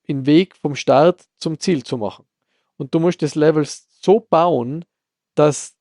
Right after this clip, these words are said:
dass es, dass du schaffst, aber dass du dem anderen so viel wie möglich Fallen stellst, dass er vielleicht das nicht schafft.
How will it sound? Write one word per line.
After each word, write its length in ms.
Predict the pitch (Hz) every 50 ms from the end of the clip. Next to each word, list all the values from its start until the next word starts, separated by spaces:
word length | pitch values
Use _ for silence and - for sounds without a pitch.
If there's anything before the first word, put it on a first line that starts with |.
| _ _ _ _ _
dass 200 | - 151 135 135
es, 280 | 147 127 - - - _ _
dass 160 | 147 135 -
du 120 | - 156
schaffst, 600 | 127 - - - 156 202 - - - - - - - _
aber 220 | - 147 147 147
dass 140 | 147 147 -
du 80 | - 143
dem 140 | 139 139 143
anderen 300 | 151 156 180 196 180 151
so 120 | - - 139
viel 160 | - 185 170
wie 80 | 170
möglich 280 | 156 147 147 143 147 143
Fallen 340 | - _ - 147 147 151 147
stellst, 400 | - - - 127 123 120 - -
dass 120 | 123 -
er 160 | 131 131 127
vielleicht 340 | - - 123 120 117 113 - _ _
das 160 | - 110 -
nicht 180 | - 117 104 -
schafft. 260 | - 110 - - _